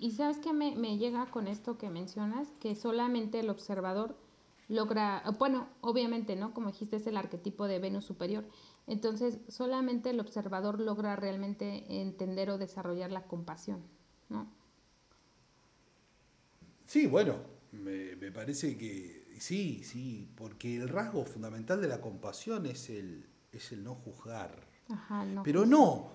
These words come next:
Speaker 2: no juzgar porque yo me reprimo. Hay que tener mucho cuidado, ¿eh? Hay que tener mucho cuidado con el no juzgar.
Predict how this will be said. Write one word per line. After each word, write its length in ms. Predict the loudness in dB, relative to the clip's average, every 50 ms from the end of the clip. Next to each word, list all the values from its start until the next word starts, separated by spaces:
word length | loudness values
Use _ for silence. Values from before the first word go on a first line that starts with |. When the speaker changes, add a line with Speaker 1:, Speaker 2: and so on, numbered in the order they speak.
| -18 -20 -20 -10 -4
Speaker 2:
no 280 | 2 4 6 8 6 6
juzgar 600 | 6 2 2 2 2 4 6 8 8 8 6 6
porque 320 | 4 4 4 2 0 -2
yo 200 | 0 4 6 6
me 180 | 6 6 6 4
reprimo. 920 | 4 2 2 4 6 8 6 6 6 2 -6 4 8 10 12 12 10 8
Hay 160 | 8 6 6 6
que 120 | 6 4
tener 220 | 4 6 6 8
mucho 240 | 8 6 6 4 4
cuidado, 580 | 8 8 10 10 10 8 4 2 0 -2 -2 -2
¿eh? 160 | -4 -4 -6 -8 -14 -20 _ -10
Hay 100 | -4 0
que 60 | 2
tener 140 | 2 4 4
mucho 260 | 4 4 4 4 4
cuidado 280 | 6 8 8 8 8 8
con 120 | 6 4
el 100 | 4 4
no 100 | 4 2
juzgar. 560 | 2 0 -4 -6 -2 -2 -2 -2 -2 -4 -8